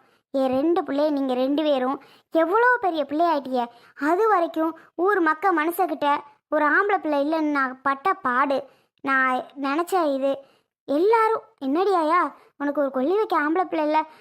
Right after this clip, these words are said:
உனக்கு ஒரு கஞ்சி ஊத்த ஆம்பளை பிள்ளை இல்ல, என்னதான் நீ சொத்து சேர்த்து எல்லாம் பண்ணி வச்சாலும் பொம்பளை பிள்ளைகள்கிட்ட போய் கொடுக்க போறியா? உனக்குன்னு ஒரு பையன் வேண்டாமா?" உங்களுக்குன்னு ஒரு பிள்ளை வேண்டாமா கஞ்சி ஊத்த?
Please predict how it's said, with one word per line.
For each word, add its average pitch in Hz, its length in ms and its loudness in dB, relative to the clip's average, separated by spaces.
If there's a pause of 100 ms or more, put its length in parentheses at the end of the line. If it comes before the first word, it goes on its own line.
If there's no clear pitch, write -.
(120)
உனக்கு 277 240 -2
ஒரு 277 40 -4
கஞ்சி 302 340 0
ஊத்த 440 260 0
ஆம்பளை 330 200 0
பிள்ளை 311 200 -4
இல்ல, 294 140 -2 (280)
என்னதான் 285 460 0
நீ 392 80 2
சொத்து 349 300 -4
சேர்த்து 349 260 -2
எல்லாம் 320 300 0
பண்ணி 302 220 -2
வச்சாலும் 302 460 -2 (320)
பொம்பளை 269 260 0
பிள்ளைகள்கிட்ட 370 360 0
போய் 359 180 2
கொடுக்க 339 280 0
போறியா? 320 340 0 (440)
உனக்குன்னு 403 380 0
ஒரு 359 60 -2
பையன் 349 380 0
வேண்டாமா?" 311 440 0 (440)
உங்களுக்குன்னு 392 560 0
ஒரு 339 140 0
பிள்ளை 349 280 0
வேண்டாமா 311 440 0
கஞ்சி 285 300 -2
ஊத்த? 302 200 -2